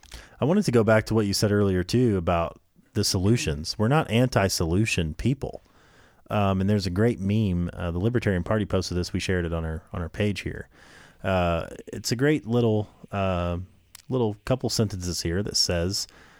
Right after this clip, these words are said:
"I don't oppose expanding access to affordable health care or drug costs or anything like that. I want health care to be as cheap as possible for everybody." I don't oppose quality education for children. I don't oppose making college more affordable,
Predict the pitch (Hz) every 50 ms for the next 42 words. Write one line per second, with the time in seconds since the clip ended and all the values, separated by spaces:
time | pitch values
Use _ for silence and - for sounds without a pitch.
0 | _ _ - - 104 107 101 123 151 190 180 - - 123 120 117 120 120 117 107
1 | 113 - - - - 104 104 107 107 107 101 95 92 90 - - - 90 92 -
2 | - - 92 90 87 - 90 85 85 85 90 95 92 92 85 80 - - - -
3 | 82 82 - - _ _ _ _ _ _ _ - - - 95 120 135 120 95 87
4 | 87 87 - 95 78 85 - - - 92 95 113 113 127 123 120 - - 82 -
5 | - - - _ _ _ _ - 120 147 180 180 - - 113 127 127 - - 135
6 | 131 127 123 127 127 127 123 - - - 147 143 - 135 - - 147 131 120 -
7 | - 104 113 113 - 120 123 123 107 90 82 82 85 85 - _ _ _ _ _
8 | _ _ _ _ _ _ - - - - - - 120 117 107 139 185 226 214 -
9 | 131 120 117 120 131 - - - 131 120 123 127 127 127 123 120 113 117 110 -
10 | 110 104 - - 117 110 - 120 - - 160 165 180 147 98 - - - _ _
11 | _ _ _ _ - - - - - - _ - - 101 98 90 110 107 120 147
12 | 151 - - 104 95 98 92 87 95 95 92 - 95 90 - - 92 90 87 92
13 | 90 90 92 90 87 87 85 - - 104 104 110 117 113 127 143 175 170